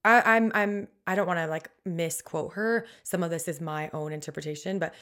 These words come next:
she was saying, like, she was going to these Christian conferences, and meanwhile, she's just over here going, like, crazy, um, with her father. And a lot of the reason why I wanted to start this podcast is because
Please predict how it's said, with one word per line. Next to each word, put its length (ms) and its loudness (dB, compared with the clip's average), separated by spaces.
she 120 -2
was 100 2
saying, 100 2
like, 120 0
she 120 -4
was 100 -6
going 160 -2
to 100 -10
these 200 -6
Christian 460 -6
conferences, 600 -4
and 360 -2
meanwhile, 460 2
she's 180 -6
just 180 -8
over 160 -4
here 380 -6
going, 540 -4
like, 300 -6
crazy, 600 0
um, 280 -2
with 420 -6
her 160 -8
father. 580 -2
And 520 0
a 60 -4
lot 220 0
of 140 2
the 60 4
reason 260 -2
why 180 -4
I 40 -4
wanted 200 -4
to 80 -6
start 240 -4
this 140 -10
podcast 500 -6
is 80 -8
because 260 -6